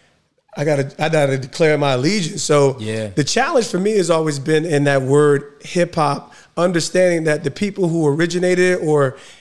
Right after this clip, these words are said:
Speaker 1: exacerbated it and propelled it, they put spiritual connotations and things of that nature that were
Speaker 2: Mm.
Speaker 1: contrary to Christ.
Speaker 2: Mm.
Speaker 1: And rap is just, like I said, it's an art form where it's cadence, doesn't bother,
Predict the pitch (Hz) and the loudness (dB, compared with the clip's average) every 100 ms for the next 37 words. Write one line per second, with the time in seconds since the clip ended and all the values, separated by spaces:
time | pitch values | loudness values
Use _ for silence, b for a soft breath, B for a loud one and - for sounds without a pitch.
0 | B - 135 170 185 175 170 175 175 180 | B -8 -2 0 0 -2 -2 -2 -2 -2
1 | 156 - - 208 254 226 165 147 - B | -4 -6 -8 -2 0 2 2 2 -2 B
2 | B B B - 160 226 - 226 - 165 | B B B -4 -2 0 0 -4 -2 0
3 | 147 143 135 160 139 135 151 143 143 135 | 0 0 -6 -2 -2 -2 -2 -2 -4 -6
4 | 127 123 - 151 143 127 120 151 147 143 | -8 -10 -6 0 0 0 -2 -2 0 -4
5 | 139 - 165 143 147 143 147 143 143 131 | -6 -10 -6 -2 -2 0 0 0 -2 -2
6 | 120 B - 151 127 101 214 233 240 196 | -4 B -4 -2 -2 -4 -4 -2 -2 0
7 | 156 135 117 120 B B B - 139 160 | 2 2 0 -4 B B B -12 -2 0
8 | 127 110 - - 135 127 110 92 - 139 | 0 -4 -12 -8 -4 -4 -4 -8 -8 -2
9 | 156 151 143 131 135 - - _ - 135 | 0 2 0 -2 -8 -14 -20 _ -8 -2
10 | 160 233 185 185 - 156 139 165 160 156 | 0 2 -2 -4 -8 -4 0 -2 -2 -2
11 | 143 139 160 147 214 - 160 180 - 160 | -2 0 -2 -2 -6 -2 0 0 -2 -2
12 | 160 151 131 - - 185 180 170 - - | -2 -2 -6 -6 -2 0 2 -2 -6 -16
13 | B B B 165 185 190 165 175 175 175 | B B B -2 0 0 0 0 0 -4